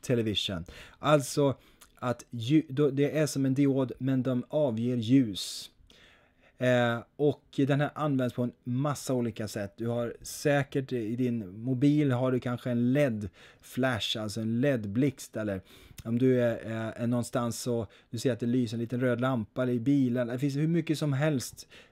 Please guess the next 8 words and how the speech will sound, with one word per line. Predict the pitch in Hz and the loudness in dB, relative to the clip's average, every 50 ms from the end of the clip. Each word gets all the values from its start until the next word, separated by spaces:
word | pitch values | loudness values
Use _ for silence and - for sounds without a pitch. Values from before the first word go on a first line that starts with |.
| _ _ | _ _
eh, | - 127 127 127 127 | 0 2 4 4 2
eh, | 123 - - 123 123 120 113 | 2 -2 -4 -2 -2 -2 -2
såna | 107 - 160 151 131 117 113 117 117 113 - | -2 0 0 2 2 2 0 -2 -2 -4 -2
i | 120 131 120 | -2 -2 0
vårt | 120 123 117 - | 0 0 -2 0
samhälle | - 131 123 120 113 117 | -2 0 0 0 0 0
idag | 113 120 113 113 - - - - _ _ | 0 -2 -2 -2 -4 -10 -18 -20 _ _
och | - 123 127 120 - | -4 -2 -2 -2 -4